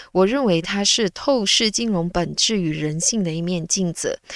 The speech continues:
它是你理解投资必上的一堂课。郁金香泡沫是有记载的最早的一次泡沫危机。从结果来看，它是一次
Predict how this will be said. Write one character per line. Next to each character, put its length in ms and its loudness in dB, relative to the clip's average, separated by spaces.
它 180 2
是 200 2
你 240 2
理 320 0
解 260 2
投 260 -2
资 320 0
必 180 -4
上 320 2
的 60 -8
一 140 -4
堂 240 -10
课。 320 -6
郁 140 -2
金 200 -2
香 240 0
泡 200 2
沫 300 2
是 460 2
有 240 4
记 260 0
载 400 -4
的 260 -4
最 360 0
早 260 -2
的 80 -6
一 140 -4
次 260 0
泡 220 0
沫 180 2
危 180 2
机。 360 0
从 340 2
结 240 2
果 200 2
来 180 -4
看， 340 -4
它 240 -4
是 160 -2
一 120 -2
次 340 0